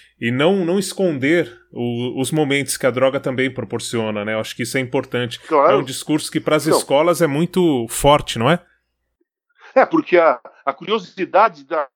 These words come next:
Speaker 2: da, do adolescente aumenta quando ele usa a droga e sente o prazer que ela te deu. Então, aquele período inicial da droga, de qualquer uma das drogas, é super prazeroso. Mas todas as drogas são, são mentirosas. Um pouco pra frente, você não sente mais aquele prazer.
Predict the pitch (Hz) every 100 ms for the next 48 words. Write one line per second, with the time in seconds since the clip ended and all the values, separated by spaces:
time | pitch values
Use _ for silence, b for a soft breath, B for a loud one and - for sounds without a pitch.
0 | 143 139 143 135 131 131 147 151 160 -
1 | - 147 175 160 139 208 254 120 - _
2 | _ 151 180 196 190 190 208 220 190 170
3 | 160 208 214 - 226 226 226 208 170 214
4 | 233 226 262 240 180 139 _ _ b b
5 | 147 147 220 214 269 311 247 185 196 170
6 | 170 - 143 147 180 147 120 151 170 147
7 | 226 - 220 185 180 139 120 113 196 165
8 | _ b 165 190 - - 285 277 269 247
9 | 226 254 196 202 156 104 b b _ 131
10 | 175 180 _ _ 269 302 226 190 156 190
11 | 220 - 214 214 190 - 190 208 208 226
12 | 170 160 113 98 _ b b 175 - 285
13 | 302 220 165 - 254 247 - 214 247 -
14 | 240 254 208 180 180 180 170 151 123 156